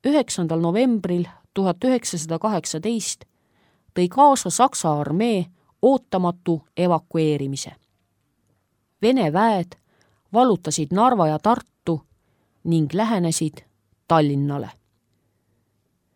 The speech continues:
Kui punased olid Tallinnast kõigest päevateekonna kaugusel ja neil oli vastu panna vaid tuhat täiskasvanud vabatahtlikku, läksid lahingusse koolipoisid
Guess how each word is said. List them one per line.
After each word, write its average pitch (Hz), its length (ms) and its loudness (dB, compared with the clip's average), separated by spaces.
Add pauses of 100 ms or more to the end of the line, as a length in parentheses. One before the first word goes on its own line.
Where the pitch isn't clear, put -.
(200)
Kui 247 140 2
punased 294 500 2
olid 220 280 2
Tallinnast 240 680 2
kõigest 233 440 -2
päevateekonna 196 840 2
kaugusel 175 640 0 (880)
ja 214 120 4
neil 285 240 4
oli 233 220 6
vastu - 380 0
panna 202 360 2
vaid 190 280 0 (140)
tuhat 285 640 2
täiskasvanud 175 880 -2
vabatahtlikku, 180 920 0 (720)
läksid 165 340 -4
lahingusse 185 800 0 (220)
koolipoisid 151 800 -2